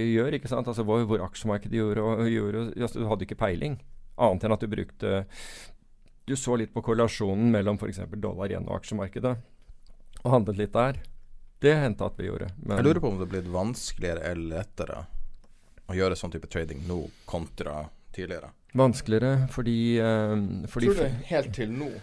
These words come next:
Speaker 2: om det ikke
Speaker 1: Nei,
Speaker 2: har
Speaker 1: jeg
Speaker 2: snudd?
Speaker 1: tr-, jeg tror at flere, altså for det første er flere på banen. Ehm,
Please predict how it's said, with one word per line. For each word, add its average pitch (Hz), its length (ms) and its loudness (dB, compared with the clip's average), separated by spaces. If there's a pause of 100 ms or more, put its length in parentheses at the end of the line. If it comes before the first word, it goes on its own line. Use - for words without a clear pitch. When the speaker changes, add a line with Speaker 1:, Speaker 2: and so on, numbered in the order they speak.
(340)
Speaker 2:
om 117 120 -8
det 110 140 -2
ikke 113 80 -2
Speaker 1:
Nei, - 20 4
Speaker 2:
har 190 80 6
Speaker 1:
jeg 202 160 6
Speaker 2:
snudd? - 120 -2
Speaker 1:
tr-, 175 120 2
jeg 180 160 4
tror 156 360 2
at 170 120 -4
flere, 139 400 2
altså 143 180 0
for 160 120 -2
det - 80 0
første 143 220 0
er 143 40 0
flere 120 260 4
på 139 140 2
banen. 131 540 2
Ehm, 120 960 2